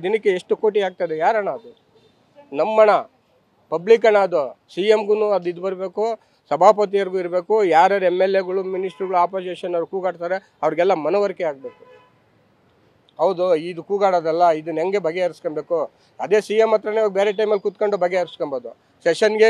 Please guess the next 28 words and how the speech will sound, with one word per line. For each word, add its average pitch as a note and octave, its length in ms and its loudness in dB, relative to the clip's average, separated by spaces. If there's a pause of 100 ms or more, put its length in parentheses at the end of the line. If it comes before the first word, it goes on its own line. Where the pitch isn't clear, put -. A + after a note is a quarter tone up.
(120)
ಬಂದು G3+ 240 0
ಬಗೆಹರಿಸ್ಕೊಬೇಕು. E3+ 640 -6
ಅದು C#3+ 140 -14 (1400)
ಸೆಷನ್ನಲ್ಲಿ B3+ 400 6
ಯಾರು A#3 200 6
ದುಡ್ಡು G#3+ 180 0
ಹೋಗ್ತಾ G3+ 240 -2
ಇದೆ, E3 120 -2 (120)
ಏನಕ್ಕೆ B3 240 2
ಅದ್ರ G#3+ 180 -2
ಬಗ್ಗೆ G3 240 -6
ಕೇಳಲ್ಲ? D#3 280 -4 (1080)
ಯಾರಾದರೂ A3+ 400 8 (100)
ಒಬ್ಬ F#3+ 220 4
minister, G#3+ 380 0
ಇಷ್ಟು - 200 -12
ವರ್ಷ F#3 220 -6
ಆಗಿದೆ, G3+ 260 0
ಯಾರಾದರೂ F#3+ 300 0 (100)
ಒಬ್ಬ D#3+ 120 -6 (440)
session G#3+ 340 0
ಬಗ್ಗೆ F#3+ 220 -2
"ನೀವು F3+ 160 -4
ಸುಮ್ಮನೆ F#3+ 260 -4
ಇರ್ರಿ, F#3+ 160 -4 (200)
ಇದ್ರದ್ದು E3 320 -8
ಏನಾಗೈತೆ" F#3 400 -2
ಅಂತ D3+ 100 -10